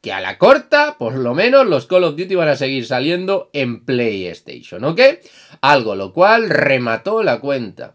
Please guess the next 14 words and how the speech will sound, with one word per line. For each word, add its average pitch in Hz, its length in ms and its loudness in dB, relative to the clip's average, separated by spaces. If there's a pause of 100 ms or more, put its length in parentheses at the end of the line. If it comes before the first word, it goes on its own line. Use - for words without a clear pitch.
de 117 320 -8
Xbox 170 540 -4
dándole 92 400 -6
un 98 180 -14
corazón 175 520 -2 (340)
a 170 140 2
las 135 200 0
palabras 110 600 -2
de 95 100 -10
Phil 82 300 -14
Spencer. - 720 -20
Algo 92 240 -10
lo 113 160 -4
cual, 151 340 4